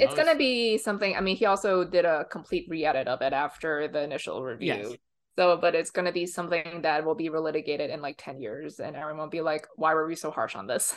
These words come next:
Speaker 1: <laughs> back then.
Speaker 2: Absolutely. And you know, I think, like, we, I, I always feel like award season does disservice to the movies because you're more, it, most people are, like, looking at it from, like, what can win and what can, and you don't really pay attention to the movie itself. We do,
Speaker 1: Yeah,
Speaker 2: I
Speaker 1: you
Speaker 2: do
Speaker 1: should,
Speaker 2: this
Speaker 1: like,
Speaker 2: too.
Speaker 1: actually hand out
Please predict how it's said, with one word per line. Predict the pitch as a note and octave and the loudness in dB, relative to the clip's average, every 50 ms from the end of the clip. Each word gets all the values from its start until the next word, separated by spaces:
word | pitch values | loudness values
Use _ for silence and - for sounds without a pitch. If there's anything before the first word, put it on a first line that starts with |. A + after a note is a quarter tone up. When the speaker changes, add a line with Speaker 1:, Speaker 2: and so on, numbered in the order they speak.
| - - | -6 -14
Speaker 1:
<laughs> | - - C#4 | -6 -4 -4
back | A3 - | -4 -2
then. | - B3 - - | -4 -6 -2 0
Speaker 2:
Absolutely. | E3+ D#3+ - - B2+ G#2+ - C#3+ D3 E3 F3+ F3+ - _ _ _ _ - - D#4+ - _ _ _ | 0 0 0 -2 -4 -4 -4 -6 -6 -8 -8 -10 -12 _ _ _ _ -6 -6 -6 -6 _ _ _
And | - D3+ D3+ D3+ D3 C#3+ C#3 C#3+ - - _ _ _ _ _ _ _ _ _ | 2 2 4 4 4 2 2 0 -4 -14 _ _ _ _ _ _ _ _ _
you | - A3 G3 | -2 2 4
know, | D3 C#3+ | 6 6
I | D3 D3+ | 6 4
think, | F3 D#3+ D#3 | 4 2 2
like, | E3 D#3+ D#3 | 2 2 2
we, | D#3+ D#3+ C#3+ | 2 0 2
I, | - D3+ D#3+ D#3 B2+ - | 2 2 2 2 -2 0
I | D#3 E3+ F#3+ | 2 4 4
always | F3+ E3+ D#3+ - | 4 4 2 2
feel | E3+ D#3 | 0 0
like | C#3+ C3+ | 2 2
award | C#3+ D3+ E3+ F#3+ F3+ - | 2 2 2 2 2 2
season | F#3 D#3+ D#3 D#3 | 0 -2 0 0
does | D#3 D#3 D3 D3 C#3+ | 0 0 0 0 -2
disservice | D3 D#3+ D#3+ - - F#3 F#3 F3 D#3+ D3+ D3 D3+ | 0 0 0 0 2 0 0 2 2 -2 -2 0
to | D3 | -2
the | D3 | 2
movies | G3 B3 A3 E3 D3 C#3 | 2 4 4 4 2 2
because | D3 D3 - D3 C#3 | 0 0 -2 -2 -2
you're | C#3+ D3 | 0 -2
more, | D3 D3+ D#3 D#3 D3+ D3 C#3+ D3 | 0 2 2 2 2 2 0 0
it, | D3+ C#3+ C#3+ | 0 0 0
most | D#3 D#3+ E3 D#3+ - | 2 0 0 0 0
people | - F3 D3 C#3 C#3 | 0 0 0 2 2
are, | C#3+ C#3 C#3 | 2 2 2
like, | C#3 C3+ C3 | 2 2 2
looking | C#3+ D3+ C#3+ D3 C#3+ C3+ | 0 0 0 0 0 2
at | C3 | 0
it | C3 C3 | 0 0
from, | C3 C#3+ C3+ C3+ | -2 -2 0 0
like, | B2+ A#2+ A#2+ B2 - _ - - - - _ | 0 -2 -2 -4 -8 _ -20 -20 -20 -10 _
what | E3 E3+ E3+ E3+ | 2 2 2 4
can | - D3+ C#3+ | 2 2 4
win | D3+ E3 D#3+ D3+ | 4 4 4 4
and | C#3+ C#3+ | 4 4
what | C#3 C3+ C3+ | 2 0 0
can, | - D3 D3+ C#3+ C3+ | 0 2 2 2 2
and | B2+ | 2
you | B2+ | 0
don't | C3+ C#3 C3+ | 0 0 0
really | C3+ C3+ C3+ | 0 -2 0
pay | C3 C#3+ C3 | 0 -2 -2
attention | B2+ C3+ C3 B2 A#2+ | 0 0 -2 -2 -2
to | B2+ | -4
the | A#2+ | -4
movie | A#2+ A#2+ A2+ A2+ G#2+ G#2 | -4 -2 -2 -2 -4 -4
itself. | - - - C3 - - - _ | -6 -8 -8 -8 -8 -8 -10 _
We | - - F#3+ | 0 4 4
do, | F3+ | 6
Speaker 1:
Yeah, | E3 D#3+ D#3+ C#3+ | 6 6 6 4
Speaker 2:
I | D#3 F#3+ | 4 4
Speaker 1:
you | A3+ C#4+ | 4 6
Speaker 2:
do | |
Speaker 1:
should, | C4+ D#4 | 4 4
Speaker 2:
this | C#4 | 6
Speaker 1:
like, | C#4 A#3+ G#3 - | 6 6 4 4
Speaker 2:
too. | - - - - _ _ _ | 0 -6 -10 -12 _ _ _
Speaker 1:
actually | F#3 F#3 F#3 - - G3 F#3+ F#3+ | 2 2 2 0 0 0 0 0
hand | A#3 F3+ F3 F3 | 0 -2 0 0
out | E3+ E3+ E3 D3+ - | 2 2 2 0 -2